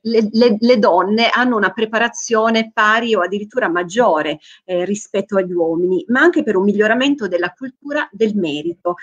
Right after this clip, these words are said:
e del valore della diversity nelle aziende e nella società. Oppure c'è ancora tanto da fare in termini di, com-, insomma, ne, ne accennavi, di work balance, no? Tra, eh, mm, tra, tra lavoro e vita domestica,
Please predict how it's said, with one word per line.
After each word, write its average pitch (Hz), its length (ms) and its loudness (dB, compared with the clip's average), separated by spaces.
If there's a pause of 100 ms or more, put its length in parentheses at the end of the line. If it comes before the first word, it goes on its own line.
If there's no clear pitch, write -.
(140)
e 208 100 0
del 220 200 2
valore 190 420 2
della 170 160 2
diversity 196 800 -2
nelle 202 240 -2
aziende 175 640 -2
e 220 100 -6
nella 202 240 0
società. - 640 -12 (720)
Oppure 262 320 0
c'è 226 200 -2
ancora 208 400 0
tanto 220 280 0
da 185 120 0
fare 208 260 -2
in 185 80 0
termini 190 380 -2
di, 175 300 -6
com-, 151 560 -12
insomma, 151 240 -6
ne, 165 280 -6
ne 185 140 -4
accennavi, 180 580 0
di 185 60 -4
work 185 260 -2
balance, 175 640 0
no? 233 220 -2
Tra, 160 260 0 (280)
eh, 165 400 -4 (100)
mm, 147 260 -6 (240)
tra, 170 480 0 (120)
tra 208 160 0
lavoro 208 680 2
e 185 120 -6
vita - 440 -4
domestica, 190 880 -4